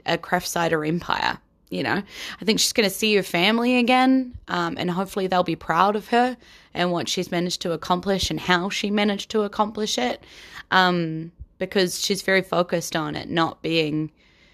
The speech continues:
like, trying to, trying to do this the best way possible with still keeping somewhat of her morals intact and all of that kind of stuff. So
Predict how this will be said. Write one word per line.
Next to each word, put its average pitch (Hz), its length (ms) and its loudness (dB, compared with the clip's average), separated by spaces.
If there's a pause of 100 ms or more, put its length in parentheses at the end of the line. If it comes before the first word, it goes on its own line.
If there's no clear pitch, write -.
(180)
like, 185 240 2
trying 185 440 2
to, 160 440 -6 (320)
trying 202 240 0
to 190 80 -2
do 196 160 4
this 175 220 0
the 170 120 -2
best 180 400 0
way 254 180 4
possible 262 600 2
with 180 180 0
still 170 220 -4
keeping 160 500 -6
somewhat 170 480 -4
of 156 60 -2
her 151 120 -4
morals 190 520 2
intact 202 580 -6
and 151 260 -8 (380)
all 196 140 4
of 185 100 0
that 185 220 -2
kind 208 180 -6
of 208 80 -4
stuff. 208 220 0
So 165 340 -4